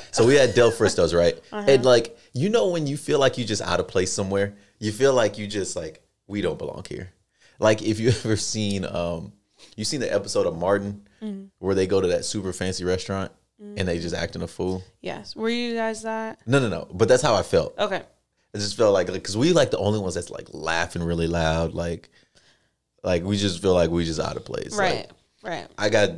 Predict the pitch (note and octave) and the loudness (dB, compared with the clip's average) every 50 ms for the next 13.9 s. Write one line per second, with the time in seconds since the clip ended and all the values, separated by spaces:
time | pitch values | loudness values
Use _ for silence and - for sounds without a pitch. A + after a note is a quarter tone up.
0 | E2 - - - - - F#2+ E2+ F2+ F#2 F2 E2+ - - F2+ F2 E2+ E2 D#2+ E2 | -10 -8 -8 -8 -6 -6 -8 0 4 4 4 4 2 0 0 2 2 2 0 0
1 | E2+ - - F2 E2+ D#2+ D#2+ E2+ E2 D#2 - E2+ D#2+ D#2 E2+ E2 F2+ F#2+ - F2 | 0 -2 0 0 0 0 2 -2 -2 -2 -2 -4 -4 -4 0 2 2 4 4 4
2 | F2 E2+ E2 E2 D#2+ D#2 F2 F2 E2 D#2+ D#2+ - - - E2 E2 D#2+ - D#2 E2 | 4 4 2 2 0 -2 -4 -4 -4 -4 -4 -6 -6 -6 -6 -6 -2 -2 0 0
3 | D#2+ D#2 E2 F2 E2 - E2+ E2+ E2 E2 - E2 D#2+ - D#2+ E2 - - E2 D#2+ | 0 -2 -4 -4 -4 -2 -2 -2 -2 -2 -4 -6 -6 -6 -8 -8 -6 -6 -6 -6
4 | D#2+ D#2+ D#2+ D#2+ D#2 E2 E2 D#2 E2 E2 D#2+ D#2+ D#2 E2 D#2+ D#2+ D#2+ E2 E2 - | -6 -6 -6 -6 -6 -6 -6 -4 -4 -4 -4 -4 -6 -6 -8 -6 -6 -6 -4 -4
5 | - D#2+ D#2+ D#2+ D#2 D2+ D#2 - D2 C#2+ D#2+ D#2+ D#2 - B1+ B1+ - - G#3+ - | -4 -4 -4 -4 -4 -4 -4 -4 -4 -8 -8 -8 -8 -6 -6 -4 -4 -4 -4 -4
6 | - - G3+ F#3+ - D#3 D#3 D3 A#2 A2 F#2 - - - _ _ _ G#3 F#3+ - | -4 -6 -8 -8 -8 -8 -6 -6 -6 -6 -6 -8 -8 -14 _ _ _ -14 -14 -14
7 | F3+ F#3+ - - - - - - - - - - - A2 - F#2 E2 F2 F#2+ A#2+ | -12 -12 -12 -12 -10 -12 -12 -12 -12 -12 -14 -6 0 2 2 2 2 0 2 2
8 | G#2+ F#2+ F#2+ - A#2 G#2 G2 - F#2+ F2 E2+ F2 F2+ E2+ E2+ F#2 F2+ F2+ E2 - | 2 2 2 0 0 0 2 2 0 0 0 -2 -4 -4 -4 -2 -2 -2 -2 -2
9 | - F2 D#2+ - - F2+ E2+ D#2+ - - - E2+ - - - B1+ C2 - - - | -4 -4 -4 -4 -4 -4 -4 -4 -6 -8 -10 -10 -10 -10 -10 -12 -12 -12 -10 -10
10 | - - - _ _ _ _ _ _ _ _ _ _ _ _ _ _ _ - B3 | -10 -10 -12 _ _ _ _ _ _ _ _ _ _ _ _ _ _ _ -2 0
11 | C#4 D4 C#4 C4 A#3+ B3 B3 - C#4+ C#4 C4 A#3 G#3 F#3 D#3 D3 F#3+ - _ _ | 0 0 0 0 -2 -2 -2 -6 -6 -4 -4 -2 -2 -4 -4 -6 -10 -16 _ _
12 | _ _ _ _ _ _ - G#2+ G2+ F2+ - - - _ _ _ _ _ _ A#3 | _ _ _ _ _ _ 2 4 4 4 2 -2 -10 _ _ _ _ _ _ -2
13 | B3+ - D4+ E4 F4 F4+ F4+ F4+ - - F#2+ F#2 - F#2+ F#2 F2+ E2+ | -2 0 2 2 2 0 0 0 0 2 4 6 6 6 6 4 2